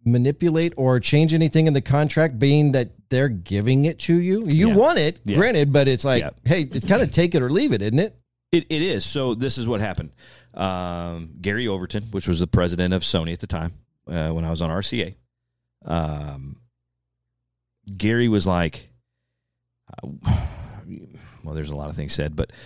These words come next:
Speaker 2: um, he basically, his, his words were, "We have to do certain things. You're gonna have to come out selling out arenas to make this thing work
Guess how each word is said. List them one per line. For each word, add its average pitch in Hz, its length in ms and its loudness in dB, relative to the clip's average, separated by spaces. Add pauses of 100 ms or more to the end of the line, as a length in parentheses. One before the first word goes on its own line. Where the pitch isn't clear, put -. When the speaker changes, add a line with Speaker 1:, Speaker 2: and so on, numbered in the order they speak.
(180)
Speaker 2:
um, 78 480 -8 (960)
he 117 340 -2 (120)
basically, 113 480 -4
his, 98 300 -6
his 98 260 -4
words 104 440 -2
were, 90 460 -2 (1600)
"We 104 120 -2
have 127 320 -4
to 127 100 -6
do 107 400 2
certain 110 440 -2
things. 85 680 -6 (1120)
You're 110 300 0
gonna 117 200 -6
have 113 280 -8
to 117 80 -8
come 117 260 -2
out 107 200 -2
selling 110 440 -6
out 90 180 -6
arenas 90 640 -6 (1800)
to - 80 4
make 92 160 0
this 90 160 2
thing 73 160 -4
work - 300 -8